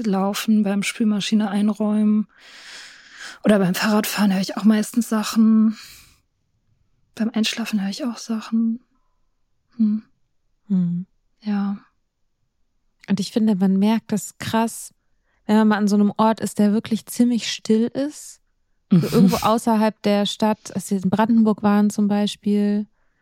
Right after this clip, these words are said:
Speaker 2: oder in Portugal auf dem Berg. Da merkst du so,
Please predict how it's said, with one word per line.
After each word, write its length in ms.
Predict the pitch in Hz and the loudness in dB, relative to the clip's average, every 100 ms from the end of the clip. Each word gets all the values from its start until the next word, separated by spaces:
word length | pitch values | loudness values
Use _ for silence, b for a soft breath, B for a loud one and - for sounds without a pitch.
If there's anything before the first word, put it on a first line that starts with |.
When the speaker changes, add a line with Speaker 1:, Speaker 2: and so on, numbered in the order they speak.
| _ _ - | _ _ -4
Speaker 2:
oder 100 | 190 | 0
in 80 | 196 | 2
Portugal 640 | - 220 214 208 208 208 | 2 2 0 0 0 0
auf 100 | 202 | -2
dem 160 | - 202 | -2 -2
Berg. 580 | 208 208 214 214 - - _ _ _ _ _ _ _ _ _ _ _ _ _ _ _ _ _ - | 0 -2 -2 -6 -8 -18 _ _ _ _ _ _ _ _ _ _ _ _ _ _ _ _ _ -4
Da 120 | 190 | 0
merkst 340 | 190 196 - | 0 -2 -6
du 120 | 196 | -8
so, 440 | 180 185 185 190 | -6 -6 -6 -8